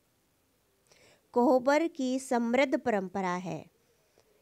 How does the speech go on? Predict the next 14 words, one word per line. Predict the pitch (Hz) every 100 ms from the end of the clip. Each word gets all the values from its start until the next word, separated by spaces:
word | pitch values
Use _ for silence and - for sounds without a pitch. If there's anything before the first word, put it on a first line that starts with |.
| _ _ -
कोहबर | 262 269 277 302 320 320
शब्द | - 254 262
दो | 277 240 269 320
शब्दों | - 233 180 196 196
कोह | - - 240 269 285 285
जमा | 226 202 190 190 220
वर | 208 170 143 - _ _ _ _ _ _
से | - 208 196
बना | 190 185
है। | 180 175 220
कोह | _ 233 233 247
यानी | 226 185 185
गुफा | 180 185 208 202 208
और | - 190 185 -